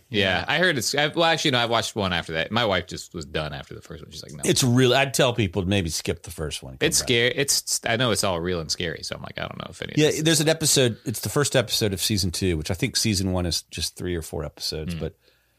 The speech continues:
Speaker 2: um, it's called Be Right Back, and it's about a couple, and the, the, the fiance or boyfriend dies, and she subscribes to this new program where you give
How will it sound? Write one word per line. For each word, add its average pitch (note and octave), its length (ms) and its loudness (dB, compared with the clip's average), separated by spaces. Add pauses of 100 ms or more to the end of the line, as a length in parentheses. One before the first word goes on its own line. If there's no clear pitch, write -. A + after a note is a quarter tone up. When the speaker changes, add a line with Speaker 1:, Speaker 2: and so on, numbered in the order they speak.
(420)
Speaker 2:
um, D#2 360 -4
it's - 160 -6
called D#2+ 240 0
Be A2+ 160 4
Right G#2+ 380 2
Back, E2 420 -4 (260)
and F2+ 140 -4
it's - 140 -6
about E2+ 320 -2
a E2+ 80 -6 (580)
couple, G2 380 0
and E2 80 0
the, E2+ 280 -2
the, F#2 340 -4
the F2 300 -2 (140)
fiance F2+ 460 -2
or F2 80 -2
boyfriend D#2+ 460 -6
dies, D2+ 500 -10 (1000)
and E2+ 200 -6
she - 240 2
subscribes F#2+ 1080 0 (640)
to A#2 120 0
this F#2+ 260 0 (180)
new A#2+ 280 4
program G#2+ 680 4
where F#2+ 100 0
you F#2+ 200 0
give G#2 480 0